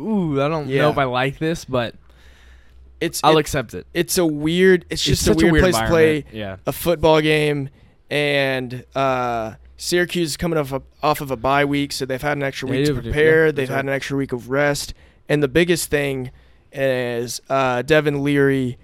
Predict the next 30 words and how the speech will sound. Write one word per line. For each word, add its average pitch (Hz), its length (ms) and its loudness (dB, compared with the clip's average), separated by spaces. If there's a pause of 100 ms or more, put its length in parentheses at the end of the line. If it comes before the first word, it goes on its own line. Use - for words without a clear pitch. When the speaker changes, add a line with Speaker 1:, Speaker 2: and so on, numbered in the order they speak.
(380)
Speaker 2:
N 151 120 0
C 147 140 -4
State's, 135 520 0
like, 123 200 -2 (240)
stud - 560 0
quarterback, 127 540 -2
is 123 100 -8
Speaker 1:
Yeah. 127 100 -2
Speaker 2:
out 104 80 -8
for 131 100 -6
the 117 100 -4
year. 113 400 -6
Speaker 1:
Yeah. 90 200 -12 (100)
Speaker 2:
So 131 460 0
he 139 160 -2
will 165 100 4
not 147 160 2
be 131 80 -4
playing 165 280 0
this 151 120 -8
game. 151 180 -2
I 135 80 0
don't 196 100 4
know 160 80 4
what 147 120 2
the 135 80 -6
backup 131 340 0
looks 123 240 -6
like, 120 360 -4 (500)
but, - 640 -2